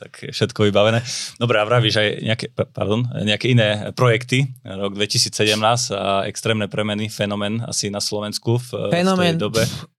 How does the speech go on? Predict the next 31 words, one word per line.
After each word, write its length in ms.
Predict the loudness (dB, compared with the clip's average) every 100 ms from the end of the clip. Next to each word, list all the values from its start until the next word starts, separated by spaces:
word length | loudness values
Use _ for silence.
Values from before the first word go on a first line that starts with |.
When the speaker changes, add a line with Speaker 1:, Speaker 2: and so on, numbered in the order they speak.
| _ _ 4
Speaker 2:
tie 200 | 6 6
Speaker 1:
Či 80 | 4 2
Speaker 2:
ex-, 200 | 0 -8
Speaker 1:
z-, 280 | _ -2 0
Speaker 2:
extrémne 440 | 2 4 4 4
Speaker 1:
bol 80 | 4
to 80 | 2
taký, 160 | 2
Speaker 2:
prem-, 80 | 2
Speaker 1:
že 80 | 2
bod 140 | 2 2
zlomu 240 | 0 0
pre 160 | -2 -4
teba? 320 | 0 0 -2
Že 140 | -12 -2
Speaker 2:
Bol 160 | 4 6
Speaker 1:
považuješ 240 | 6 4
Speaker 2:
to 120 | 4
bod 120 | 2 2
zlomu. 280 | 0 -2 -6 -12 _ _ _ 0
Ale 240 | 2 4
ja 160 | 4 4
som 240 | 4 2
to, 480 | 4 4 4 2 -4 _ -18 _ _ -2
e, 40 | -2 -2 -2
extrémne 400 | 0 2 4 4
premeny 400 | 4 2 2 4
vyhlásili, 800 | 4 6 4 2 2 2 2 2
televízia 400 | 4 6 6 4
Markíza 400 | 2 2 2 2
vyhlásila 640 | 4 4 2 2 2 0